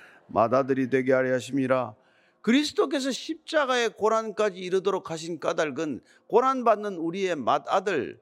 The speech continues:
되게 하셔서 그분의 형상에 참여시키는 방법이란 말이에요. "예수 믿고 나는 고생이 없습니다.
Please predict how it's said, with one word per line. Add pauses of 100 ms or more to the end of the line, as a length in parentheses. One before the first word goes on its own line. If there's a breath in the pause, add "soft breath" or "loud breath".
되게
하셔서 (280 loud breath)
그분의
형상에
참여시키는
방법이란
말이에요.
"예수
믿고
나는
고생이
없습니다.